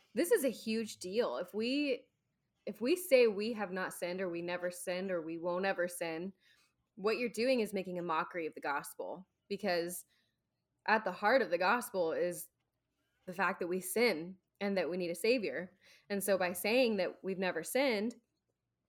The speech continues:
that's basically saying, "I don't need a savior. I'm fine. I've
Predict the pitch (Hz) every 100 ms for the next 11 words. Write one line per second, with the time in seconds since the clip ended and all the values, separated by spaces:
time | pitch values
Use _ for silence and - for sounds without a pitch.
0 | _ - 196 226 220 220 214 220 226 240
1 | 190 202 202 190 - 240 220 165 156 185
2 | - 214 156 151